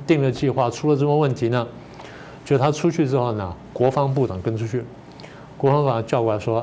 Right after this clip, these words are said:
：“哎，你叫什么名字？”他说：“我叫什么名字？”国防部长说：“你是什么阶级？”他说：“我上校啊。”他说：“你想不想升将军？”我说：“想啊。”“那你想升将军，下次再进来的时候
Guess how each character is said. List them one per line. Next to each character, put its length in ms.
：“哎， 80
你 140
叫 100
什 120
么 120
名 160
字？” 220
他 80
说 100
：“我 40
叫 100
什 80
么 100
名 160
字？” 140
国 100
防 80
部 80
长 140
说 260
：“你 140
是 100
什 120
么 80
阶 180
级？” 140
他 60
说 120
：“我 40
上 200
校 180
啊。” 160
他 80
说 80
：“你 40
想 160
不 40
想 140
升 160
将 180
军？” 220
我 60
说 80
：“想 200
啊。 160
”“那 60
你 40
想 160
升 180
将 160
军， 240
下 240
次 140
再 160
进 140
来 60
的 40
时 80
候 140